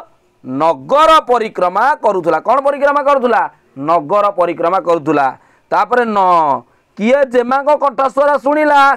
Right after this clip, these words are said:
କିଏ ରାଜଜେମାଙ୍କ କଣ୍ଠସ୍ୱର ଶୁଣିଥିଲା? କଟୁଆଳ, ମନେ ରଖିଥିବେ, କଟୁଆଳ। କଟୁଆଳ ରାଜଜେମାଙ୍କ କଣ୍ଠସ୍ୱର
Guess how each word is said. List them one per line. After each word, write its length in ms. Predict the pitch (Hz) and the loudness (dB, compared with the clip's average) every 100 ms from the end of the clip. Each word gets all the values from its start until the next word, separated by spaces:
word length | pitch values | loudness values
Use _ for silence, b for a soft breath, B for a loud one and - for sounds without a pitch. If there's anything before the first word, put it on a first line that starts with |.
| - | -2
କିଏ 220 | 214 254 285 | -2 0 2
ରାଜଜେମାଙ୍କ 520 | 262 262 269 277 262 | 0 0 0 0 -2
କଣ୍ଠସ୍ୱର 340 | 262 254 269 | -4 -2 -2
ଶୁଣିଥିଲା? 440 | 240 294 294 294 269 240 190 - b b - | 0 -2 -2 2 4 4 2 -2 b b -2
କଟୁଆଳ, 640 | 170 202 - 247 240 233 226 | -2 -2 -2 0 2 2 0
ମନେ 180 | 226 226 | 0 -2
ରଖିଥିବେ, 360 | 220 180 208 | -2 -2 -2
କଟୁଆଳ। 680 | 202 190 185 - 196 185 175 175 170 160 143 123 b b | 0 -2 -2 -2 0 2 2 2 2 2 2 0 b b
କଟୁଆଳ 500 | - 139 - 165 170 180 196 240 294 - b - | -6 -6 -4 -2 0 2 2 2 0 -4 b -6
ରାଜଜେମାଙ୍କ 720 | 147 156 151 175 170 170 190 | -2 -2 0 -2 -2 -2 -4
କଣ୍ଠସ୍ୱର 600 | 226 165 135 151 147 151 | -4 -4 -4 -6 -2 0